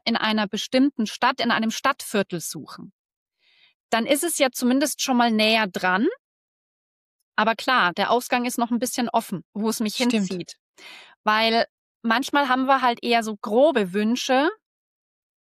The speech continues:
Speaker 1: Und da mal noch zu Wünsche. Wünsche, es, also wenn wir etwas uns wünschen, dann sind die in uns schon angelegt.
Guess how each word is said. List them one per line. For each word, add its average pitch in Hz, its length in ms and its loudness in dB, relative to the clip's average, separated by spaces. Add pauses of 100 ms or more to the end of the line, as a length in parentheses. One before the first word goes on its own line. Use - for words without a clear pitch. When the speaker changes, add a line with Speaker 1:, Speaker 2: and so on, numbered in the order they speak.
(220)
Speaker 1:
Und 226 460 -2
da 226 180 2
mal 233 140 2
noch 220 120 -4
zu 202 220 -6
Wünsche. 233 580 2
Wünsche, 233 640 0 (180)
es, - 240 -8
also 208 300 -4
wenn 240 180 2
wir 269 140 2
etwas 220 280 -6
uns 220 280 -6
wünschen, 233 420 0
dann 208 200 0
sind 254 240 0
die 233 100 -6
in 220 160 -2
uns 233 160 -2
schon 208 180 -4
angelegt. - 680 -4